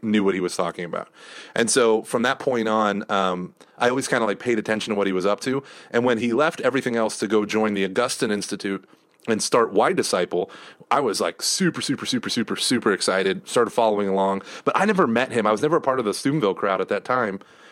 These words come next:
So I never met him. I never got to talk with him. Um, and now I've, I've met his son. I've met his wife. I've met him. Uh, me and his wife are Facebook friends. Um,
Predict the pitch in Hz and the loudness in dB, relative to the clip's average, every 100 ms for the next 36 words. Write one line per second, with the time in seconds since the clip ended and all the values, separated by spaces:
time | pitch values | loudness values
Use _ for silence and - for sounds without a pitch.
0 | - - 143 147 113 110 117 127 123 120 | -4 2 4 4 2 2 0 0 -2 0
1 | 107 107 104 101 95 104 98 107 104 98 | 0 0 2 0 0 0 0 -2 -2 -2
2 | 101 - 104 95 90 80 _ _ _ _ | -4 -2 0 0 -2 -8 _ _ _ _
3 | _ _ - - 110 127 147 117 101 113 | _ _ -10 -2 0 2 4 2 0 -2
4 | 117 117 101 92 - 165 165 117 110 98 | 0 0 0 -2 0 0 0 0 0 0
5 | 101 - - - - - 104 117 127 123 | -4 -6 -14 -20 -20 -14 -2 2 2 0
6 | 120 104 107 - 123 120 117 113 113 104 | -2 -2 -2 -2 -2 -2 0 -2 -2 0
7 | 92 - 104 101 120 120 110 104 107 101 | 0 -4 -10 -6 0 2 2 2 0 2
8 | 101 95 95 - - 131 120 107 101 - | 0 2 0 -4 -2 -2 0 -2 -2 -2
9 | 98 90 95 95 - 98 92 | -2 -2 -4 -8 -4 -2 -2